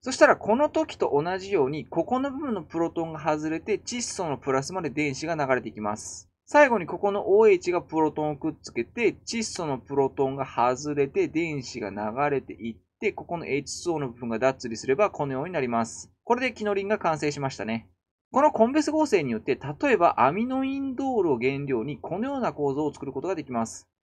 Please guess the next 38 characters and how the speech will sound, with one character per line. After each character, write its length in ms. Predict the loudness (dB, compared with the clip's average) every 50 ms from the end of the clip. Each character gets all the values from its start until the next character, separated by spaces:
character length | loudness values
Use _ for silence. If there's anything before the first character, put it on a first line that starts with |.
| _ _
い 80 | -6 -2
か 120 | -2 0
に 80 | 0 0
も 140 | -2 -2
全 220 | -2 -2 -4 0 0
合 120 | 0 0
成 140 | 0 0 -4
に 100 | -4 -6
使 180 | -4 -2 0 0
え 60 | 0
そ 120 | 0 0
う 40 | -2
な 60 | 0
反 200 | 0 0 0 -2
応 100 | -2 -4
で 100 | -4 -4
す 100 | -6 -8
よ 60 | -8
ね。 280 | -6 -4 -4 -4 -6 -8 _ _ _ _ _ -14
一 200 | -12 -8 -6 -4
応 80 | -4 -4
言 100 | -4 -6
っ 20 |
て 120 | -6 -8
お 60 | -8 -8
く 60 | -4 0
と、 160 | 0 0 2
こ 100 | 2 0
の 140 | -2 -2 -2
コ 180 | 0 0 0
ン 80 | 0 0
ベ 100 | -4 -4
ス 140 | -6 -6 -6
合 180 | -6 -6 -6
成 160 | -4 -2 0
は 200 | 2 4 4 2
こ 180 | 2 0 -2 -2
っ 60 | -2